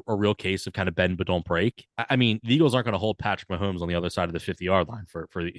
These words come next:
<laughs> entire football game, but I do think when they get into, you know, i-, inside the thirty and even into the red zone,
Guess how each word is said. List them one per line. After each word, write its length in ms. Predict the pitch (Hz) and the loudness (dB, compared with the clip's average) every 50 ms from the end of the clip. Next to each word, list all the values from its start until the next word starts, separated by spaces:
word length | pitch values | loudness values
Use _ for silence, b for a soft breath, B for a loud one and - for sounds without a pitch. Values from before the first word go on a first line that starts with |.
| 85 | -10
<laughs> 40 | - | -6
entire 400 | 135 110 95 - 104 90 73 - | -6 -6 -6 -4 -6 -6 -6 -4
football 320 | - 135 117 - 85 82 82 | -2 -2 0 0 0 -2 0
game, 260 | 82 82 82 85 82 B B B B B B - | -2 -4 -4 -4 -6 B B B B B B 2
but 100 | 120 120 | 4 4
I 60 | 104 | 4
do 200 | 92 110 117 117 | 4 2 2 2
think 240 | - 110 101 90 92 | 2 0 -2 -2 0
when 100 | 95 92 | -2 0
they 140 | 95 95 | 0 0
get 160 | 90 98 92 92 | 0 0 -2 -2
into, 200 | 92 90 92 90 | -2 -2 -2 -2
you 120 | 87 85 | -2 -2
know, 160 | 82 82 80 _ _ _ b b b b b b - | -2 -4 -4 _ _ _ b b b b b b -6
i-, 40 | 120 | -4
inside 380 | 123 131 120 110 - 110 98 95 | -2 -2 -4 -2 0 -2 -2 -2
the 60 | 90 | -4
thirty 420 | - - 95 92 95 95 90 90 87 | -4 0 0 2 2 2 0 -2 -2
and 100 | 87 90 | -2 -2
even 180 | 90 90 90 | -2 -2 -4
into 160 | 90 87 85 | -4 -4 -2
the 80 | 85 82 | -2 -2
red 240 | 82 92 101 107 95 | 0 0 0 0 0
zone, 320 | 92 85 82 85 82 82 | 0 0 0 0 -2 -4